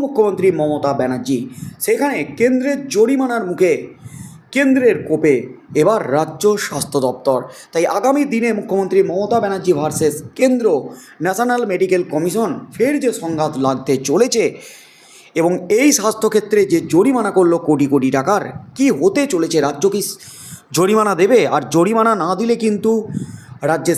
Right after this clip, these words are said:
সিট কমিয়ে দেওয়া হবে মেডিকেল কলেজগুলিতে, এমনই কিন্তু নির্দেশ দিয়ে দেওয়া হয়েছে ন্যাশনাল মেডিকেল কলেজের তরফ থেকে। তাই আগামী দিনে কি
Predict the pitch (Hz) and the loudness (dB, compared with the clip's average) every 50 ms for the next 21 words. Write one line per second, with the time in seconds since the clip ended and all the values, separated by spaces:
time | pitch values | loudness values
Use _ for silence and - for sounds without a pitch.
0 | - - - 254 269 262 - - 208 202 196 185 180 170 175 165 160 147 131 143 | 0 0 0 0 0 0 0 0 2 2 2 2 2 2 2 2 2 2 0 0
1 | 151 160 170 165 160 147 147 147 143 147 135 131 139 131 123 127 127 139 143 147 | 2 2 2 2 0 0 0 0 0 0 0 2 2 2 2 0 0 0 0 2
2 | 160 185 180 156 143 143 135 135 127 147 135 135 139 196 214 226 220 220 - - | 2 2 2 2 2 0 -2 -2 0 0 0 0 2 2 0 0 0 -4 -10 -18
3 | - _ _ - - - - 139 151 214 262 - 254 220 - - 160 156 147 147 | -20 _ _ -20 -18 -10 -4 0 0 0 2 4 2 2 4 4 0 2 2 2
4 | 139 135 135 135 131 135 190 208 185 151 131 143 139 143 139 131 127 120 135 175 | 0 0 0 -2 0 2 2 2 2 0 -2 -2 0 0 0 0 -2 -2 -2 0
5 | 180 196 190 190 - 160 147 143 139 143 135 139 139 131 123 117 117 - 123 131 | 2 2 0 2 0 0 0 0 0 -2 -4 -4 -4 -4 -4 -4 -6 -6 -4 -4
6 | 131 127 127 127 117 143 165 208 233 254 240 - 185 185 196 - - - 220 | -2 0 0 0 0 0 0 0 0 0 0 -2 -2 -4 -4 -4 -4 -4 -4